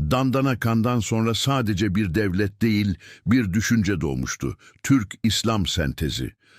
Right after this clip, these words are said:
Bu sentez hem savaş meydanlarında hem medeniyet sahasında etkisini gösterecekti. Bugün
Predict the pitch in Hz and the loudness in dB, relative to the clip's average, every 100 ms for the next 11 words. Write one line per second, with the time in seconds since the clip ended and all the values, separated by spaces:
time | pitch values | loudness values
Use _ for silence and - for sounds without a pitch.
0 | _ - 135 - 98 82 113 120 92 - | _ 0 0 2 0 0 0 -2 -4 -10
1 | _ - 123 110 - 101 117 98 101 92 | _ 0 0 2 0 0 -2 0 0 0
2 | 92 90 90 87 82 104 95 - - 127 | 0 0 0 0 0 0 -2 -6 -2 2
3 | 117 104 98 110 113 110 - 107 95 92 | 4 2 2 2 2 0 -2 0 0 0
4 | 101 104 92 - 87 - 90 73 67 - | 0 2 0 -2 -4 -2 0 0 -4 -4
5 | 82 69 69 - 69 - _ - - - | -4 -2 -6 -6 -6 -6 _ -20 -20 -20
6 | - 117 120 131 123 104 | -6 -2 2 2 2 0